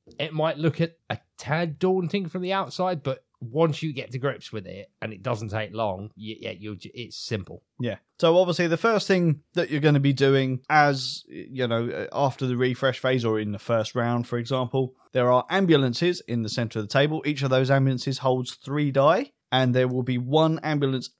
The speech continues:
Speaker 2: more than the amount of players that you have. First player is randomly determined at the start of the game. They get to pick an ambulance that isn't number one, because that would immediately mean they get to keep the first player marker.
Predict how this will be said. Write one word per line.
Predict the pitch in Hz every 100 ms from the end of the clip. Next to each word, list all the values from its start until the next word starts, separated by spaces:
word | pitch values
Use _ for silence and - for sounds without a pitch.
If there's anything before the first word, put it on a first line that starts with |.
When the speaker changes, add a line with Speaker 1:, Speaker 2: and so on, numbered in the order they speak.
| _
Speaker 2:
more | 127 139 160 147 127 127
than | 120 123
the |
amount | 120 117 117
of | 113 -
players | 233 208 139 110
that | - -
you | 110
have. | 101 90 - _ _
First | 170 165 147
player | 160 170 175 175 -
is | 131 120
randomly | 156 151 143 127 127
determined | 117 120 156 151 135
at | 131
the | -
start | - 135 120
of | 107
the |
game. | 120 156 180 160 -
They | 123 151
get | 156 -
to | 135
pick | - - 202 165
an | 135
ambulance | 123 127 139 135 - - - 139
that | 135 127 -
isn't | 160 135 143 131 - -
number | 120 123 123 117
one, | 107 120 147 294 - _ _ _
because | 117 120 107 101 _ _
that | 113 -
would | 107 110
immediately | 117 123 113 107 120
mean | 123 123
they | 120
get | 120 -
to |
keep | - 127 -
the |
first | 113 110 107
player | - 143 120
marker. | 107 107 120